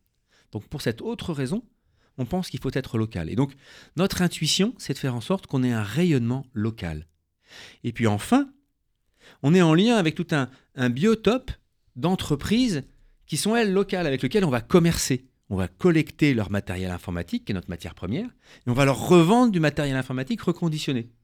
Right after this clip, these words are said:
Là encore, il vaut mieux que ce soit local. Il vaut mieux que ce soit proche, quitte à ce que ce soit petit. C'est pas très grave. Il vaut être,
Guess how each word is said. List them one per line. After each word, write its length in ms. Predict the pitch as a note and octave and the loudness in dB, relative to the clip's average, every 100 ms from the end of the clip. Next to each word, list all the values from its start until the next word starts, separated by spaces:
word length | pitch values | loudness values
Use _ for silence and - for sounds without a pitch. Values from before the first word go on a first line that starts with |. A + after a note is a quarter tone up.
| _ _ _ _ _ _ - | _ _ _ _ _ _ -4
Là 200 | G#2+ C3+ | 0 0
encore, 440 | A#2+ D3 G3+ F#3+ _ _ | 2 2 2 -2 _ _
il 100 | A2+ | -6
vaut 120 | A2 B2 | -2 0
mieux 140 | B2+ | -2
que 60 | - | -4
ce 120 | A2 | -10
soit 200 | - F#2+ | -6 -6
local. 400 | F2 F2+ D#2+ D#2+ _ _ - | -8 -8 -10 -12 _ _ 0
Il 100 | C3+ | 4
vaut 60 | |
mieux 100 | G3 | 6
que 60 | A3 | 6
ce 80 | E3+ | 4
soit 220 | - A2+ | 4 2
proche, 360 | - G3+ - - - - - | 4 4 4 -4 -16 -20 -6
quitte 180 | C#4+ C4 | 0 0
à 40 | |
ce 80 | - | 0
que 80 | G3 | 0
ce 120 | F#3+ | -2
soit 240 | - F3 | 2 2
petit. 380 | - E3+ D3+ C#3+ _ _ _ | 2 0 -2 -6 _ _ _
C'est 120 | - | -6
pas 120 | - G#3 | -2 -2
très 200 | - C3 | 0 -2
grave. 200 | A#2 A#2 | -2 0
Il 60 | |
vaut 80 | D#3+ | 2
être, 220 | F#3 - | 2 0